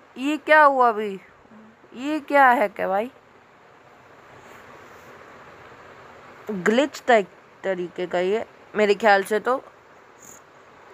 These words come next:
ओके यार, ये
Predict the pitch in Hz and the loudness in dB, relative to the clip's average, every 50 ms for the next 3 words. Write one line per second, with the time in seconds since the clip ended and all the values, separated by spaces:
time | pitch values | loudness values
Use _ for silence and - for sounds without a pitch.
0 | - - - - - 196 - - - - 262 277 277 285 285 294 294 294 294 294 | -20 -20 -20 -18 -18 -18 -18 -14 -8 -4 -2 0 2 2 2 2 2 0 0 0
1 | 285 277 262 269 277 294 302 302 285 247 _ _ _ _ _ _ _ _ _ _ | 0 2 4 6 6 6 6 4 2 -2 _ _ _ _ _ _ _ _ _ _
2 | _ _ _ _ _ _ _ _ _ _ _ - - - - 247 | _ _ _ _ _ _ _ _ _ _ _ -20 -20 -20 -20 -20